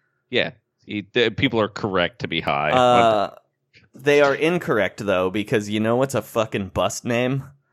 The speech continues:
Speaker 1: Brandon Clark.
Speaker 2: Brandon Clark. <laughs>
Speaker 1: I guess it's true. Oh, but I, I think it's good that he was only at Gonzaga for one year. I
Speaker 2: Look,
Speaker 1: think that
Speaker 2: Gonzagas
Speaker 1: almost
Speaker 2: aren't,
Speaker 1: balances it.
Speaker 2: Zags aren't great. Brandons aren't great.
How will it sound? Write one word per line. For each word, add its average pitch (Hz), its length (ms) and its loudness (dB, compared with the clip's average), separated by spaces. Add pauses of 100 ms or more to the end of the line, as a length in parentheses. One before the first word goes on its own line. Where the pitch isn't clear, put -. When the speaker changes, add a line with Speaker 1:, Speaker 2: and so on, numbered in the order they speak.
(400)
Speaker 1:
Brandon 98 300 0
Clark. 117 200 2
Speaker 2:
Brandon 107 380 2
Clark. 104 360 0
<laughs> - 300 -2 (1300)
Speaker 1:
I - 140 4
guess 135 160 2
it's 92 220 -10
true. 87 280 -4 (220)
Oh, 165 140 4
but 156 180 0
I, 190 260 4
I 156 140 2
think 180 220 -4
it's 175 120 -6
good 139 200 -4
that 120 100 -8
he 127 80 -4
was 113 160 -6
only 113 300 2
at 104 100 -2
Gonzaga 95 580 0
for 95 200 -8
one 85 320 -4
year. 73 420 -6 (180)
I 95 60 -2
Speaker 2:
Look, 95 80 0
Speaker 1:
think 98 160 -2
that 101 260 0
Speaker 2:
Gonzagas 151 580 2
Speaker 1:
almost 180 220 2
Speaker 2:
aren't, 233 180 2
Speaker 1:
balances - 180 -6
it. 170 120 -4
Speaker 2:
Zags 175 440 2
aren't 226 260 0
great. 175 420 2
Brandons 127 1000 0
aren't 90 320 -6
great. 90 440 -6